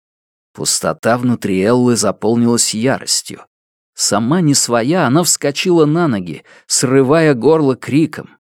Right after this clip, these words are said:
Солдат даже не успел взмахнуть копьём.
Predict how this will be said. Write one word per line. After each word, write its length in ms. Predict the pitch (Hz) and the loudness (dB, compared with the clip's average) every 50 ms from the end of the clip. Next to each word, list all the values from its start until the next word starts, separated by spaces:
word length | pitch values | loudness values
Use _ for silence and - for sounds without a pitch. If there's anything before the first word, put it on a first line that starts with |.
| _ _ - | _ _ -8
Солдат 640 | - - 107 98 104 98 139 185 170 151 123 117 | -4 -2 -2 0 0 2 0 0 0 -2 -4 0
даже 340 | 117 175 196 185 175 190 185 | 0 2 2 2 0 0 0
не 120 | 175 170 | 2 2
успел 380 | 170 160 - - - 151 160 165 | 2 2 0 0 2 2 2 2
взмахнуть 720 | 151 127 127 139 139 139 123 - - 127 135 135 - - | 2 2 0 0 0 0 -2 -4 -2 0 0 0 0 -2
копьём. 580 | - 127 123 - - - 98 95 80 55 - | -2 -2 -2 -2 -4 -8 -8 -8 -8 -10 -14